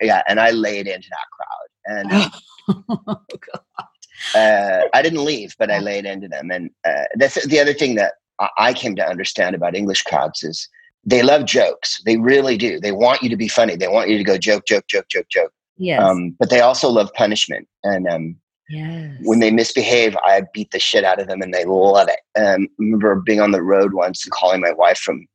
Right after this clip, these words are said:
Speaker 1: Newbury or somewhere.
Speaker 2: Mm-hmm.
Speaker 1: And she said,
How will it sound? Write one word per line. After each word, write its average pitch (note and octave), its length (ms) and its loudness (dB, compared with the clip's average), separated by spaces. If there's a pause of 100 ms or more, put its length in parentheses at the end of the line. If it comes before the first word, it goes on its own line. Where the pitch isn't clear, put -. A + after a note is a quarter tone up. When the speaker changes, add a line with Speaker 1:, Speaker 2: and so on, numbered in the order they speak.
(240)
Speaker 1:
Newbury G#2 680 0
or D#2+ 140 -4
somewhere. C2 520 0 (300)
Speaker 2:
Mm-hmm. D3 160 -2 (400)
Speaker 1:
And G2+ 500 2
she - 220 0
said, G2+ 380 2